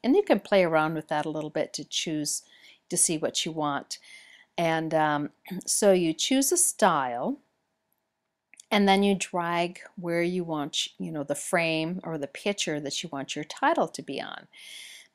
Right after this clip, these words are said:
And then all you do is you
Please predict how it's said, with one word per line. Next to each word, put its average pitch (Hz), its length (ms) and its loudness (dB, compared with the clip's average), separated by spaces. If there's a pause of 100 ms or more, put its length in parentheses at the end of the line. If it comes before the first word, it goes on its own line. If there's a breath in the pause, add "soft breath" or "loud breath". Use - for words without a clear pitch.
(220)
And 190 160 0
then 180 160 6
all 170 160 4
you 208 180 0
do 180 520 -4 (180)
is 165 560 -4 (100)
you 165 500 -4